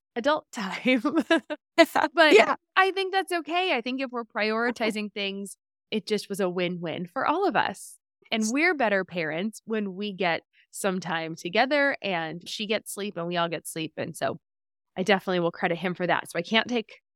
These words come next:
Speaker 1: I can't take credit for that one.
Speaker 2: <laughs>
Speaker 1: And I am thankful 'cause I probably would be struggling if I were
Speaker 2: Right.
Speaker 1: just on my own trying to figure that out. But I also like the idea of the cave. And I think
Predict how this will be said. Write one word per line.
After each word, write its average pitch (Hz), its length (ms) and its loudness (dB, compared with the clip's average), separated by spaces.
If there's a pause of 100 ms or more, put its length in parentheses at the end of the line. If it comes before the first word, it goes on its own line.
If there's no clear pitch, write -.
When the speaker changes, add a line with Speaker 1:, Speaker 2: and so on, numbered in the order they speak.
(160)
Speaker 1:
I - 40 -20
can't 214 260 0
take 185 180 -2
credit - 240 -6
for - 100 -4
that 131 140 0
one. 170 180 -2 (600)
Speaker 2:
<laughs> 285 360 4
Speaker 1:
And 208 140 2
I 190 180 0 (120)
am 190 180 -4
thankful 170 380 -6
'cause 185 180 -8
I 190 120 -4
probably 190 580 0
would 180 300 -8
be 190 120 -4
struggling 185 600 -2 (160)
if 180 160 -8
I 175 100 0
were 170 60 0
Speaker 2:
Right. 170 140 6
Speaker 1:
just 170 240 -8
on 180 120 -10
my 170 180 -4
own 175 100 -4
trying 180 180 -6
to 180 60 -8
figure 190 240 -4
that 180 160 -2
out. - 160 -4 (340)
But 339 500 0
I 302 260 -2
also 381 400 0
like 208 240 -4
the 269 160 -6
idea 214 640 0
of 202 260 -2
the 202 80 -6
cave. 370 440 -6 (120)
And 247 180 0 (140)
I 285 100 -2
think 415 260 -4